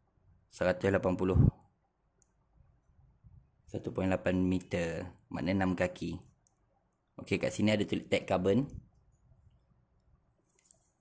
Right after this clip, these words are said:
So, pada handle Eva. Ini Eva.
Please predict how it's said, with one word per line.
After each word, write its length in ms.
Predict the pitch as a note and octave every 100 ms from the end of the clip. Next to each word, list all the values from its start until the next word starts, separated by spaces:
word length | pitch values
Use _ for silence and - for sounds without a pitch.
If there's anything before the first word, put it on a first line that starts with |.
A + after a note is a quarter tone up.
| _ _ - - _ _ _ _
So, 320 | - - C#3 -
pada 240 | G#2+ G#2+
handle 480 | A#2 B2 C3 D#3 E3 A#2
Eva. 400 | G#2 G#2 A2+ G#3+ - - _ -
Ini 400 | G#2+ C#3 C3+ -
Eva. 560 | - G#2 F2+ F#2 E3 -